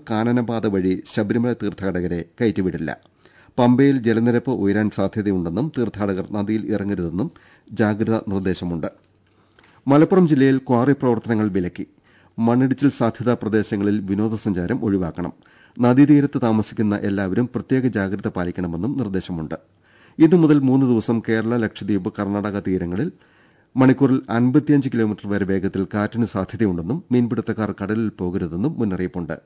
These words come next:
സംസ്ഥാനത്ത് വരും ദിവസങ്ങളിലും ശക്തമായ മഴയ്ക്ക് സാധ്യതയുണ്ടെന്ന് കാലാവസ്ഥാ വകുപ്പ് മുന്നറിയിപ്പ് നൽകി.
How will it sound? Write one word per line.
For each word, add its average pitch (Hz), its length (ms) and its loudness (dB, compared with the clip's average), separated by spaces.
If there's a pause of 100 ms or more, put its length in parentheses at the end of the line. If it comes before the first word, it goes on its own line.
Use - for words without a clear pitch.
(420)
സംസ്ഥാനത്ത് 117 720 -2
വരും 117 160 2
ദിവസങ്ങളിലും 98 580 0
ശക്തമായ 107 720 -4
മഴയ്ക്ക് 92 320 -6
സാധ്യതയുണ്ടെന്ന് 92 760 -4 (360)
കാലാവസ്ഥാ 110 460 -2
വകുപ്പ് 90 440 -4 (100)
മുന്നറിയിപ്പ് 98 460 -2
നൽകി. 85 260 -8